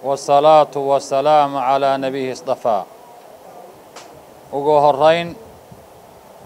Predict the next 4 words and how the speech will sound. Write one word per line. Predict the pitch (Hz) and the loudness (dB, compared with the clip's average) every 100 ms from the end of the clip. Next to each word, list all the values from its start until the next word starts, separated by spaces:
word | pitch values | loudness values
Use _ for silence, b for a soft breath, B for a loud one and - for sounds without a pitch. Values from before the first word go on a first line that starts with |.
| - - - - - 139 | -20 -20 -20 -20 -14 -4
dhammaan | 143 147 147 160 165 165 165 123 - - - - | -4 0 2 4 4 2 -4 -14 -20 -20 -20 -12
ummadda | 143 165 156 151 | -2 0 0 -2
Jamhuuriyadda | 139 139 131 139 160 151 143 | -2 -6 -6 -6 -6 -6 -8
Somaliland | - 139 147 151 139 135 135 143 147 147 | -8 -4 -2 -2 -2 -2 2 2 2 -2